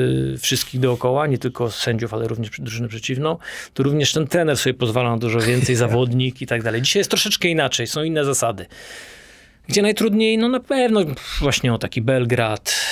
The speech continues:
Speaker 1: y, Panathinaikos, Olympiakos,
Speaker 2: Tam
Speaker 1: może
Speaker 2: się
Speaker 1: mniej,
Speaker 2: krew
Speaker 1: mają,
Speaker 2: gotuje cały
Speaker 1: tam
Speaker 2: czas.
Speaker 1: jest, tak, takie właśnie te południowe, południowe klimaty.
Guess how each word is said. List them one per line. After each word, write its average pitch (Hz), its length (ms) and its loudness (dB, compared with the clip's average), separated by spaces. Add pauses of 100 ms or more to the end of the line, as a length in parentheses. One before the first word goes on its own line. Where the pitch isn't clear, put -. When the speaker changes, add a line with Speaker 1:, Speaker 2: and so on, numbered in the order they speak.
(120)
Speaker 1:
y, 101 680 -8 (320)
Panathinaikos, 107 1400 -2 (460)
Olympiakos, 104 640 -4
Speaker 2:
Tam 110 100 -2
Speaker 1:
może 101 160 2
Speaker 2:
się 117 80 4
Speaker 1:
mniej, 123 140 4
Speaker 2:
krew 120 140 2
Speaker 1:
mają, 113 160 2
Speaker 2:
gotuje 110 280 2
cały 104 240 0
Speaker 1:
tam 110 100 0
Speaker 2:
czas. 110 100 2
Speaker 1:
jest, - 300 -8
tak, 107 320 -2 (200)
takie - 280 0
właśnie 170 240 0
te 156 80 0
południowe, 147 720 2 (400)
południowe 139 420 2
klimaty. 113 580 0